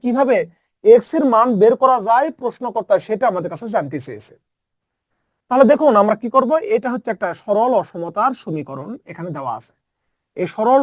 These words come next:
অসমতার সমীকরণ থেকে আমরা এক্স এর মানটা কিভাবে বের করা যায় সেটা আলোচনা করব। এবার দেখুন, তাহলে আমি দিলাম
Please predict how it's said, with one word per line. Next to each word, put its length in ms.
অসমতার 460
সমীকরণ 420
থেকে 200
আমরা 180
এক্স 200
এর 140
মানটা 300
কিভাবে 320
বের 160
করা 180
যায় 200
সেটা 220
আলোচনা 300
করব। 140
এবার 220
দেখুন, 180
তাহলে 220
আমি 180
দিলাম 200